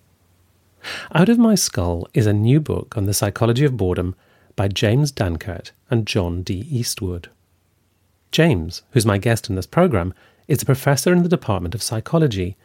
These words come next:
at the University of Waterloo and a cognitive neuroscientist.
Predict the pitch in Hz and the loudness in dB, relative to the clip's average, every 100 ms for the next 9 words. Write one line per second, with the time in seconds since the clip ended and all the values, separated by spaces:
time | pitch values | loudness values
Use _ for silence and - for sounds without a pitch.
0 | _ _ - 131 123 98 85 85 - 92 | _ _ -6 -2 0 0 0 -4 -4 -6
1 | 87 92 85 104 127 147 87 85 _ _ | -6 -6 -6 -2 2 2 0 -6 _ _
2 | _ _ - 143 139 - 92 87 - 92 | _ _ -2 0 0 0 -2 -2 -6 -4
3 | 131 147 127 98 95 87 85 90 90 | 0 2 2 0 -4 -6 -8 -12 -14